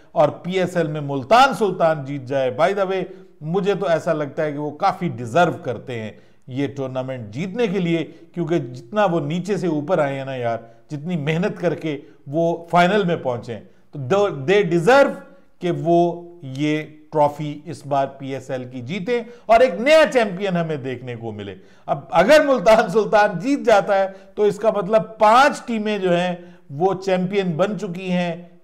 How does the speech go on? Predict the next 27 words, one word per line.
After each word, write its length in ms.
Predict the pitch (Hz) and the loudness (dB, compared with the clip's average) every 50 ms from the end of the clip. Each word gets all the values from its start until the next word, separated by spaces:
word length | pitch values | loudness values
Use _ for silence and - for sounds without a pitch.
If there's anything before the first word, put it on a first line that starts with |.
| _ _ _ | _ _ _
छह 280 | - - - 240 233 247 | -10 0 6 8 8 8
सीजन 400 | 240 240 226 196 170 165 170 160 | 6 4 -2 -4 -2 -2 -2 -4
में 240 | 147 139 135 131 117 | -4 -8 -8 -10 -10
से, 300 | - - 113 104 - - - - - - _ _ _ _ _ _ _ _ - | -10 -12 -14 -14 -16 -20 -20 -20 -20 -20 _ _ _ _ _ _ _ _ -2
और 120 | 160 165 | -2 0
अगर 300 | 170 - 170 165 190 175 | 0 0 -2 -2 -2 -2
कोई 180 | 156 156 170 156 | 0 -2 -2 -2
नहीं 280 | 139 151 208 254 262 | 0 2 4 4 4
बनी, 300 | 247 226 220 214 214 208 | 4 2 0 0 -2 -4
तो 240 | 190 - - 220 220 | -6 -2 0 2 4
वो 240 | 233 240 240 240 233 | 4 4 2 2 2
लाहौर, 320 | 233 220 196 202 247 247 | 2 6 6 6 6 6
लाहौर 340 | 240 214 175 170 233 277 285 | 4 6 6 8 8 10 10
है। 380 | 269 240 208 160 - - - - - | 8 8 8 6 4 -2 -10 -14 -12
जी 200 | 139 175 247 240 | -8 -4 0 0
हाँ, 280 | 202 165 139 120 117 - | 0 0 0 -2 -6 -10
यही 260 | 131 139 180 196 208 202 | -6 -2 -2 -2 0 0
लाहौर 320 | 180 160 143 143 160 165 | 0 0 2 2 2 2
है। 240 | 170 156 - - - - - - - - | 2 0 -2 -4 -12 -20 -20 -20 -14 -6
और 120 | 170 170 | 0 2
अब, 280 | 165 160 147 185 - - - | 2 2 0 -2 -8 -6 -6
अब 140 | 151 143 - | -6 -6 -4
तो 60 | - 175 | -2 -2
हम 160 | 156 143 156 - | -2 -2 -4 -6
आदी 320 | 147 139 139 135 180 208 | -4 -4 -4 -4 -4 -4
हो 180 | 185 160 151 139 | -2 -2 -2 -2
गए 200 | 135 139 139 | -4 -6 -6